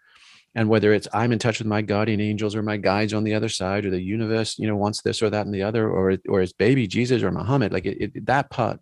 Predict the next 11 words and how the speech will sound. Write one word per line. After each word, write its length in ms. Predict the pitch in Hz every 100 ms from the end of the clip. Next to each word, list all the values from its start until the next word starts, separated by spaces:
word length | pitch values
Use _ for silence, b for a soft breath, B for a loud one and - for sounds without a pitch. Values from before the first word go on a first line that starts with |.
| _
is, 240 | 107 95 92
it 180 | 90 -
doesn't 380 | 110 104 90 -
matter, 480 | 110 143 - - - B B -
but 100 | 104
it 100 | 98
is 280 | 98 92 - _ _ _ _ -
the 180 | 113 98
false 560 | - - 123 127 - - b -
certainty 960 | - 113 117 120 98 - - - 110 B B B -
and 360 | 101 98 90